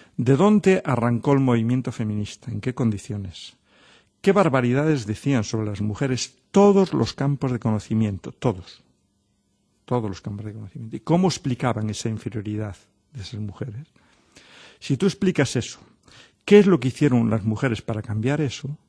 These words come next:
Tú lo que estás ha-, haciendo es educando unas personas que ven posibilidades como ciudadanos y ciudadanas. Saben que si se movilizan por cosas,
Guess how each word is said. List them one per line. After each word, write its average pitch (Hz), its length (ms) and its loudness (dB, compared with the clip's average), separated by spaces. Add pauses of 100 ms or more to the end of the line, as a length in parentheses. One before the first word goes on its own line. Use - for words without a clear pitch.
(640)
Tú 123 100 0
lo 127 100 0
que 127 60 -10
estás 120 260 -8
ha-, 123 260 -6
haciendo 117 520 -4
es - 260 -4
educando 110 560 -2
unas 127 240 -2
personas 131 520 -4
que 127 160 -4
ven 143 220 0
posibilidades 117 840 -4 (380)
como 110 180 -4
ciudadanos 110 540 -4
y - 20 -16
ciudadanas. 101 720 -10 (160)
Saben 117 380 0
que 113 140 -6
si - 140 -6
se 127 140 -2
movilizan 120 640 0
por - 220 -6
cosas, - 500 -12